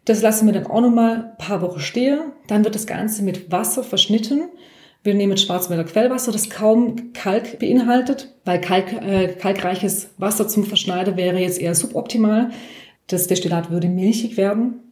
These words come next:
Wenn das dann runtergesetzt ist, k-, kann's aber auch passieren, dass es, ähm, dass die Öle, wenn Öle drin sind, dass die sichtbar werden und ausfällig werden, dann wird's, äh, filtriert. Und dann lassen wir es auch noch mal mindestens vier Wochen liegen.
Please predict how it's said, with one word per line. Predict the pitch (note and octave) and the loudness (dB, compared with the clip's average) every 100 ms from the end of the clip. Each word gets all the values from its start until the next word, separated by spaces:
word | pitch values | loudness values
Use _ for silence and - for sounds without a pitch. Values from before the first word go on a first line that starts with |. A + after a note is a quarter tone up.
| _ _ - | _ _ -4
Wenn | F#3 | 0
das | F#3 G#3+ | 2 2
dann | E3+ | 2
runtergesetzt | G3+ C#4 C#4 - C4 - | 4 2 0 0 -2 -2
ist, | - C4+ - - - - | -2 -2 -2 -6 -14 -12
k-, | - | -6
kann's | G#3 A3 G#3 | 2 2 2
aber | E3+ | 0
auch | - | -2
passieren, | - G#3+ - A3 G3 | -4 -6 0 2 2
dass | F#3+ G3 | 0 0
es, | F3+ - | 0 -2
ähm, | F3+ F3+ F3+ E3 | -2 -2 -2 -2
dass | F3+ | -4
die | - - | -4 -4
Öle, | F#3+ A3 A3 | 2 2 4
wenn | G3 G#3+ | 4 4
Öle | G#3 F#3+ | 2 0
drin | - G#3+ | 2 4
sind, | G#3+ G3 | 4 2
dass | G3 - | 0 -4
die | F3+ F3+ F3+ F3 | -2 2 4 2
sichtbar | A#3 - - D#3+ | 0 -4 -4 -4
werden | D#3 E3+ A#3 B3 - | -2 0 0 -2 -6
und | E3 | -6
ausfällig | E3+ A3 - A3 G#3+ | -4 -4 -2 -2 -2
werden, | G3+ G#3 | -2 0
dann | G3 | 0
wird's, | F#3+ - - | 0 -2 -6
äh, | F3+ | -4
filtriert. | E3+ F3+ D#3 C#4+ F#4+ - - _ _ _ - | -4 -4 -2 0 0 -2 -16 _ _ _ 0
Und | G3 | 2
dann | |
lassen | G#3 - A3+ | 2 4 4
wir | |
es | - | 4
auch | - - | -2 -4
noch | E3+ E3+ | -4 -2
mal | D#3+ | 0
mindestens | E3+ F#3+ - F3 - | 2 2 0 -2 -2
vier | D#3+ | -2
Wochen | D3+ E3+ | -2 -4
liegen. | D#3 D3+ C#3+ - | -2 -2 -2 -6